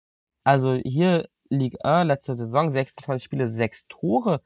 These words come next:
Zwanzig einundzwanzig, fünfundzwanzig, fünfundzwanzig Spiele, sechs Tore. Sein letztes, naja, halbwegs gutes Jahr liegt jetzt schon wieder vier Jahre zurück.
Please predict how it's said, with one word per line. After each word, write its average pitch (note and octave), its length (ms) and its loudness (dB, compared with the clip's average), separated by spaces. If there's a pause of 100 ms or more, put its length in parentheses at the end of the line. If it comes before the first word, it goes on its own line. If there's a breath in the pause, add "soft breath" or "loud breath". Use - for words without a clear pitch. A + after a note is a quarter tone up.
(400)
Zwanzig C3+ 340 2
einundzwanzig, D3+ 560 0
fünfundzwanzig, F3 420 0
fünfundzwanzig F3 420 -2
Spiele, C3 240 -2
sechs A#2+ 280 -2
Tore. A#2 420 0 (440)
Sein C3 180 4
letztes, D#3 600 2 (600)
naja, A#2 400 2
halbwegs C#3 460 0
gutes D#3 320 -4
Jahr - 280 2 (640)
liegt D#3+ 240 0
jetzt C#3 180 0
schon C3+ 100 0
wieder A#2 180 2
vier C#3+ 560 0
Jahre A#2 380 2
zurück. D#3+ 360 -2